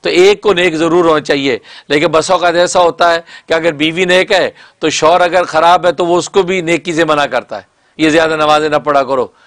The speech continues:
ज़्यादा तस्बीह ना किया करो, ज़्यादा राबिया बसरी बनी फिरती हो।" ये करने की ज़रूरत नहीं, क्योंकि आप अगर इस काबिल नहीं है तो बीवी को करने दें, क्योंकि दुनिया में आप ऐशी कर रहे हैं तो बीवी की बरकत से आखिरत में क्या पता अल्लाह जन्नत भी दे दे।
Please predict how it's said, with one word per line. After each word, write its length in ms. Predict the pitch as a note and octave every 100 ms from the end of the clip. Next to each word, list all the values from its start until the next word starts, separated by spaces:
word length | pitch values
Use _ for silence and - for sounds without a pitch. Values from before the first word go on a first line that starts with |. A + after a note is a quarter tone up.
| _
ज़्यादा 300 | D3 D#3 C#3+
तस्बीह 240 | D3+ C#3 D#3+
ना 120 | D3+
किया 220 | B2 D3
करो, 320 | B2+ C3+ A#2 - _ _ -
ज़्यादा 360 | B2 D3 D3
राबिया 300 | C#3+ C#3+ C#3+
बसरी 260 | C3+ C3+ C3
बनी 200 | B2+ B2+
फिरती 320 | A2+ A#2 C3
हो।" 160 | A#2+ F#2+ _ _ _ _ -
ये 540 | D3 C3 D3+ E3 D#3
करने 260 | D3 D3+ D#3+
की 60 | D3
ज़रूरत 240 | E3 D3+
नहीं, 200 | F3+ C#3+ - _ _ _
क्योंकि 180 | C#3+ B2+
आप 280 | C3 D#3+ F#3
अगर 160 | F3
इस 100 | E3 -
काबिल 340 | D3+ D3 D3
नहीं 160 | C#3+ D#3+
है 60 |
तो 120 | D#3+ D3
बीवी 300 | D3 D#3+ G3
को 80 | E3+
करने 300 | E3 D3+ E3
दें, 220 | F3 F#3+ - - -
क्योंकि 220 | F3 E3+ F3+
दुनिया 380 | D#3+ E3+ F#3+ G3
में 120 | F#3+
आप 240 | F3 F3 F3+
ऐशी 340 | D#3+ D3 G3
कर 140 | F3+ F3
रहे 160 | G3
हैं 120 | F3 - - -
तो 60 | C#3+
बीवी 300 | B2 C#3 D#3+
की 100 | E3
बरकत 300 | D3 D#3 F3
से 100 | C#3+ C#3+
आखिरत 340 | C3+ D#3 D#3
में 120 | D#3 D3+
क्या 160 | D#3
पता 220 | D3 D3 D3+
अल्लाह 180 | D3 C#3
जन्नत 260 | C3+ C#3+
भी 120 | C#3 C3+
दे 140 | C3+
दे। 140 | B2+